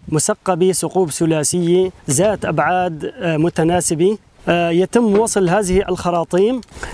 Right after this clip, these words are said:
على الغطاس مباشرة أو عن طريق خرطوم توصيل. توقيت استخدام الري الضبابي في فصل الخريف وفصل الربيع عند انكسار درجات الحرارة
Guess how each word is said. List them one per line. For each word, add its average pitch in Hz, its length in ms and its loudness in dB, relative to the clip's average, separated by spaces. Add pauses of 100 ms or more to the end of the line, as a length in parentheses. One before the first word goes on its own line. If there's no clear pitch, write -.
على 202 200 4
الغطاس 214 480 0
مباشرة 214 880 2
أو 214 160 2
عن 190 140 0
طريق 196 300 0
خرطوم 185 540 -2 (200)
توصيل. 165 500 0 (240)
توقيت 208 460 2
استخدام 190 760 0
الري 170 280 0
الضبابي 175 600 0 (300)
في 165 160 0
فصل 180 400 -2
الخريف 185 720 -2
وفصل 151 600 -2 (240)
الربيع 180 560 2 (300)
عند 202 200 2
انكسار 185 480 0
درجات 165 500 -2
الحرارة 185 680 -2